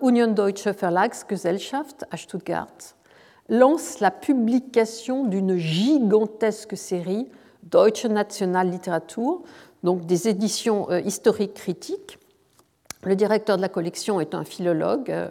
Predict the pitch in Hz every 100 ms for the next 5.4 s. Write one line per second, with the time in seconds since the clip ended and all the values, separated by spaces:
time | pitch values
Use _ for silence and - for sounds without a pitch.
0 | 180 175 175 170 165 - - 226 220 147
1 | 175 262 - - - - - _ - 240
2 | - 220 190 175 233 302 - - 247 -
3 | - 165 - - _ 196 226 226 220 220
4 | - 175 190 - _ _ - - 202 185
5 | 180 180 220